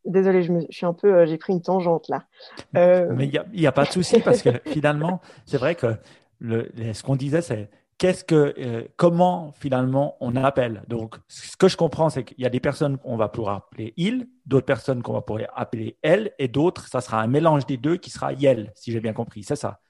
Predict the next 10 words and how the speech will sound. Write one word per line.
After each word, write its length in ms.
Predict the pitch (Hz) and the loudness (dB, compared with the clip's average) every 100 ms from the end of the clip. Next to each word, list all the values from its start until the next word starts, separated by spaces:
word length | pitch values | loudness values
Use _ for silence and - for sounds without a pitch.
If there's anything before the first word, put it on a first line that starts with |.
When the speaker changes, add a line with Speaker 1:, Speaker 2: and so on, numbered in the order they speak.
| _ _ _ | _ _ _
Speaker 1:
C'est, 240 | _ - | _ 0
alors, 320 | 196 180 - - | 2 0 -4 0
pour 120 | 277 | 4
Speaker 2:
Ou 40 | |
Speaker 1:
moi, 100 | 269 | 6
Speaker 2:
c'est 60 | 262 | 4
Speaker 1:
personnellement, 680 | 202 - 202 202 185 185 175 | 2 -4 -4 -4 -2 -2 0
Speaker 2:
Oui. 220 | 139 160 - | 0 -4 -6
Speaker 1:
c'est 100 | 175 | -4
yel. 300 | 170 196 | 0 0